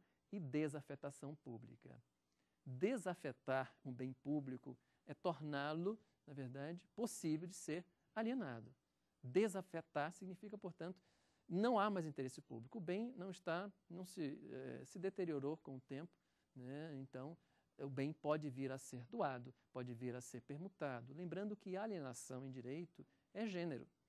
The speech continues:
Nós temos as espécies alienatórias. A compra e venda,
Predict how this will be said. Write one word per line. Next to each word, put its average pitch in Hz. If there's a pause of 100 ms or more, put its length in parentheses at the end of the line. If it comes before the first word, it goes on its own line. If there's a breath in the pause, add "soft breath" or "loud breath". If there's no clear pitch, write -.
(140)
Nós 127
temos 170
as 190
espécies 180
alienatórias. 120 (640 soft breath)
A -
compra 143
e -
venda, 147